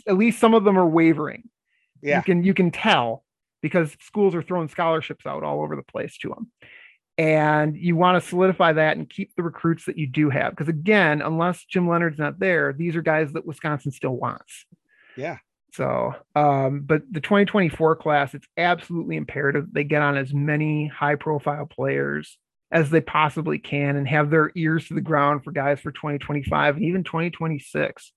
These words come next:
Speaker 1: You've got, you know, Mickey Turner's operating with eight,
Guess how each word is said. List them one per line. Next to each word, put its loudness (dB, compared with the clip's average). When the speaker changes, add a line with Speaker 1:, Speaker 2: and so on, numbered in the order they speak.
Speaker 1:
You've 0
got, 2
you 2
know, 2
Mickey 2
Turner's 2
operating 0
with -10
eight, -4